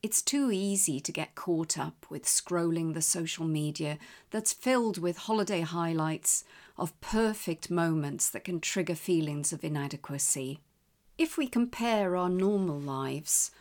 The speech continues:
to the picture-perfect moments we see online, we can find ourselves with feelings of envy and disappointment, even if we know that these photographs are staged.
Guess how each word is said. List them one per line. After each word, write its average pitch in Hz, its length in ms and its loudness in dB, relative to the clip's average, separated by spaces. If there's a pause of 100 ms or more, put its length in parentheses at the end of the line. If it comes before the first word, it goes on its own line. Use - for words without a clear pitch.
(280)
to - 100 -2
the 170 100 -4
picture-perfect 180 880 -2
moments 160 480 0
we 165 80 0
see 165 300 2
online, 156 720 -2 (680)
we 233 100 0
can 247 220 2
find 247 340 2
ourselves 180 840 2
with 170 180 -2
feelings 175 540 0
of 170 180 -10
envy 170 380 0
and 151 100 -4
disappointment, 196 800 -2 (140)
even 285 320 -2
if 269 240 -6
we 214 160 -2
know 208 460 0
that - 320 -12
these 175 520 0
photographs 156 960 -4
are 151 180 -8
staged. - 920 -4